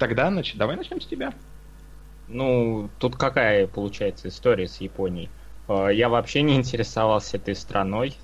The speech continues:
Speaker 2: ну, допустим, даже вот полтора года назад. Но и, и история какая приключилась.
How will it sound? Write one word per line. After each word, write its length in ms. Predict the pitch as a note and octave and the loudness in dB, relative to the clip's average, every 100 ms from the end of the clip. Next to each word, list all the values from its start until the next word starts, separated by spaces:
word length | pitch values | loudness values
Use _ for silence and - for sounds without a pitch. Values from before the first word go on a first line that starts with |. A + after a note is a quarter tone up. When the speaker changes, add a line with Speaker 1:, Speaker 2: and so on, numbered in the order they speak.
| - | -8
Speaker 2:
ну, 320 | G#2 G2 F#2 F#2 | -4 -2 -2 -4
допустим, 500 | F#2+ G#2 - G2 - | 0 0 2 -2 -2
даже 260 | F#2+ F#2 F#2 | -2 -2 -2
вот 360 | F2+ F#2+ F#2 - - - | -2 -2 -4 -16 -12 -2
полтора 420 | G2 G2+ G2+ G2 | 0 2 2 2
года 300 | F#2 F#2+ F2+ | 2 0 0
назад. 420 | F#2 F#2+ F2 - - - - | -2 0 -2 -4 -12 -16 -2
Но 240 | A2+ E3 | 4 4
и, 140 | C#3 A2 | 4 -2
и 280 | A2 D#2+ - | -6 -12 -10
история 380 | A2+ - B2+ A2+ | -6 2 2 4
какая 380 | G#2+ - G2+ | -2 -2 -4
приключилась. 840 | F#2+ F2 - F2+ - F#2 - - | -4 -10 -12 -12 -10 -8 -8 -10